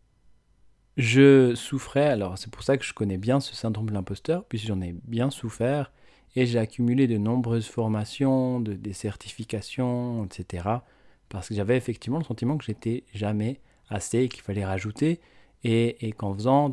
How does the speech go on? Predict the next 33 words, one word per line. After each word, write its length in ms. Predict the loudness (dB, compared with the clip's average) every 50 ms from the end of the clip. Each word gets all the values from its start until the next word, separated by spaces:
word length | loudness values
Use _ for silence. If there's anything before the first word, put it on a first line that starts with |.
| -4 -4 -2
telle 160 | -2 0 -2
ou 40 | -2
telle 260 | -2 -2 -2 -2 -2
formation 480 | -2 -4 -4 -4 -4 -6 -4 -6 -6
supplémentaire, 680 | -6 -6 -6 -6 -4 -4 -2 -2 -2 -2 -2 -2 -4 -6
ça 240 | -10 -6 0 2 2
allait 260 | 4 4 2 0 -2 -6 -20 _ _ _ _ _ 0
m'aider 680 | 2 4 6 6 8 6 6 6 6 4 4 4 0 -8 -20 _ _ _ _ _ -10 -4
à 120 | 0 0 0
me 40 | 0
sentir 540 | 0 -2 -2 -2 0 2 2 2 2 0 0
légitime. 720 | 0 2 4 4 4 4 2 0 -2 -4 -8 -10 -10 -10 _ _ _ _ _ -20 -20 _ _ _ -8
Hein, 120 | -4 -2
à 40 | -2
l'époque, 420 | -2 0 0 0 -2 -2 -2 -10 _ _ _ _ _ -20 _ _
je 140 | -20 -20 -18
travaillais 300 | -12 -6 -4 -2 -2 -2
dans 80 | -2 -2
les 140 | -2 -4
soins 180 | -6 -4 0 0
énergétiques, 760 | 2 2 0 0 -2 -4 -4 -2 0 0 0 0 -4 -12 -20 _ -20 -20 -20 -20 -20 _ _ -6
et 120 | -6 -6
puis, 480 | -6 -6 -6 -2 0 2 4 2 2 0 -4 -8
euh, 220 | -6 -6 -6 -6
justement, 400 | -6 -6 -6 -4 -2 -2 0 2
le 120 | 2 0
fait 200 | 0 0 0 0
de 60 | 0 0
pouvoir 320 | -2 -2 -2 -2 0 0
accumuler 340 | 0 2 2 4 4 4 4
ces 120 | 2 0
différentes 460 | -2 -2 -2 -2 -2 -2 -2 -2 -4
formations, 720 | -6 -4 -2 0 0 0 0 -2 -2 0 0 0 0 0